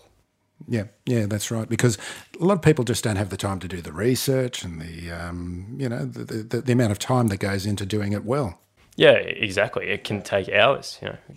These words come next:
Speaker 2: what we're here talking about today, it's not for those sort of people. It's a different conversation to investing for the everyday person.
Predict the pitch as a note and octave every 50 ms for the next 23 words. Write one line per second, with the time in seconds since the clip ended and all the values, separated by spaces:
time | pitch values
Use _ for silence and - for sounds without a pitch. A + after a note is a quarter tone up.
0 | _ _ - - G#2+ G2+ G2+ F#2 F#2+ G2+ F#2 G2+ G2 G2 G2 - G2+ F#2 F2+ F2+
1 | F#2 G2 F#2 - F#2 G2 F#2+ F#2+ G2 - A#2 G2 - - - - - G#2+ F#2+ F#2
2 | F2+ F2+ F#2 F2 - - F2+ F#2 F2+ - F#2 F2+ F2 F2 F#2+ F2+ F2 _ _ _
3 | _ - A#2+ G2+ G#2+ C3+ C3+ A#2 - A#2+ A2+ - - - A2+ G2+ G2 F#2+ - G2
4 | F#2 G2 - - F#2+ F2+ F2 - - F#2+ F#2 F2+ F#2+ F2+ F2 F#2+ F2 E2+ - F#2+
5 | F2+ F2 F#2 F2 F2+ F2+ F2+ F2 F#2+ F#2 - - - - - - - - - -